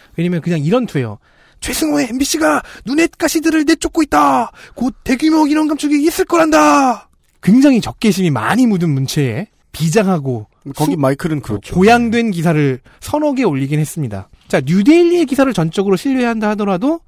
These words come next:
Speaker 1: 이 인원 감축이라는 것에 대한 합리적 이유는 뉴데일리 기사에 사실 다 적혀 있었습니다.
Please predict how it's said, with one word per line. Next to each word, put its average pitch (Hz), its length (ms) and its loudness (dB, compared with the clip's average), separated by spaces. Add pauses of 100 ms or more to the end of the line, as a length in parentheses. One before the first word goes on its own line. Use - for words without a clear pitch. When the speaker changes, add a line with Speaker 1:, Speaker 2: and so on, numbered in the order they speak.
(260)
Speaker 1:
이 190 240 0
인원 226 380 2
감축이라는 196 640 0
것에 170 200 -2
대한 156 160 -2
합리적 277 460 0
이유는 147 360 0
뉴데일리 202 380 0
기사에 147 400 0
사실 196 220 -4
다 151 80 -2
적혀 - 240 -2
있었습니다. 107 540 -6